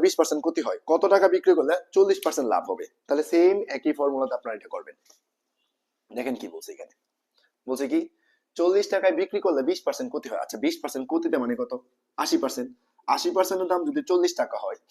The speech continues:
পরে বলছে কত টাকা বিক্রি করলে চল্লিশ পার্সেন্ট লাভ হবে। তাহলে আগে যদি একশো টাকা হইতো তাহলে চল্লিশ পার্সেন্ট মানে একশো চল্লিশ টাকা লাভ, তো এটার ভ্যালুটা বের করবো। তাহলে সেম একই ফর্মুলা যে একশো চল্লিশ পার্সেন্ট সমান সমান বিক্রয় মূল্য কত টাকা বিক্রি করছি আমরা? চল্লিশ টাকা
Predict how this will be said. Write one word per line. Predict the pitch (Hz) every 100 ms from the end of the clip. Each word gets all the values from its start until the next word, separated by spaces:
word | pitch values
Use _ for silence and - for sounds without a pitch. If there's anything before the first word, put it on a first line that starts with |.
| _ _ _ -
পরে | 151 175 160
বলছে | 165 160
কত | 180 180
টাকা | 180 170
বিক্রি | 175 170
করলে | 151 147 -
চল্লিশ | 185 -
পার্সেন্ট | - 156 127
লাভ | 90 -
হবে। | 98 - _ -
তাহলে | 131 139
আগে | 160
যদি | 143 151
একশো | 151 147
টাকা | 131
হইতো | 123 117
তাহলে | 123 127
চল্লিশ | 147 147 147
পার্সেন্ট | 123 127
মানে | 127 123
একশো | - 123
চল্লিশ | 143 143 131
টাকা | 120 104
লাভ, | - _ _ -
তো | 123
এটার | 123 117
ভ্যালুটা | 110 107
বের | 101 -
করবো। | 85 - _ _
তাহলে | 113 117
সেম | 143 139
একই | 123 113
ফর্মুলা | 117 101 90 - _ _ _ _ _
যে | 107 104
একশো | - 117 139
চল্লিশ | 131 127 127
পার্সেন্ট | 117 - 127 131
সমান | 127 117
সমান | 85 - _ _ _ _ _ _ - -
বিক্রয় | 143 156 151
মূল্য | 143 139
কত | 139
টাকা | 139 135
বিক্রি | 131 143
করছি | 139 139
আমরা? | 139 - - -
চল্লিশ | 131 113 113
টাকা | 92